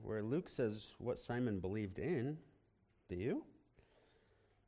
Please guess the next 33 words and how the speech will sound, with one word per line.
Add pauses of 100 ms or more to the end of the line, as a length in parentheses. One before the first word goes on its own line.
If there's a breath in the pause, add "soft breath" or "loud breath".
(180)
Now,
in
context,
it
would
certainly
appear
to
be
saying
that
he
believed
in
the
good
news
about
the
kingdom
of
God
and
the
name
of
Jesus.
But
is
this
what
Simon
believed?